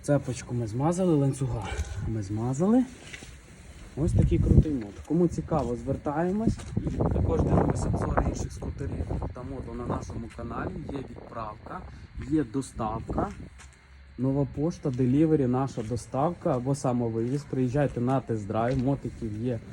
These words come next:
в наявності багато. Так що чекаємо вас у гості. Реально, новий, новий мод по гарній ціні. Чекаємо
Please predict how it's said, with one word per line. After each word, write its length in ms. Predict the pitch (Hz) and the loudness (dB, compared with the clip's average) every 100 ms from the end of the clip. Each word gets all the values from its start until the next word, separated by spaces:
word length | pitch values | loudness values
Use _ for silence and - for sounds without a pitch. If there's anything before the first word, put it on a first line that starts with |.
| - - | -16 -6
в 40 | 120 | 0
наявності 680 | 120 123 113 117 - 117 | 2 2 2 0 -2 -4
багато. 800 | 98 120 131 104 107 98 - 170 214 - - - - - - - - - - - | -2 0 0 0 -2 -2 0 0 0 -8 -14 -14 -16 -16 -16 -16 -16 -16 -14 -4
Так 260 | 147 165 185 | 2 4 2
що 200 | - 190 | 0 -2
чекаємо 680 | - 143 165 170 165 156 139 | 0 2 4 6 6 6 6
вас 220 | 147 151 151 | 4 4 0
у 140 | 151 | 0
гості. 680 | 110 120 139 - - 110 110 - | 0 0 0 -2 -6 -6 -6 -6
Реально, 320 | 123 117 113 113 | -2 -2 0 2
новий, 420 | 139 160 156 143 - - - | 2 4 4 2 -2 -8 0
новий 340 | 156 165 156 | 4 6 6
мод 280 | 151 165 208 - - - - - - | 6 4 0 -4 -12 -12 -12 -12 -6
по 120 | 135 135 | 0 4
гарній 400 | 151 160 165 143 | 4 6 4 4
ціні. 540 | - 143 139 170 202 - - - - - - - - - - - - - - - - - - - - | 0 2 4 4 2 4 8 10 10 10 6 4 -4 -12 -14 -16 -18 -18 -18 -18 -20 -20 -20 -20 -20
Чекаємо 520 | - - 139 139 131 | -12 -6 0 0 0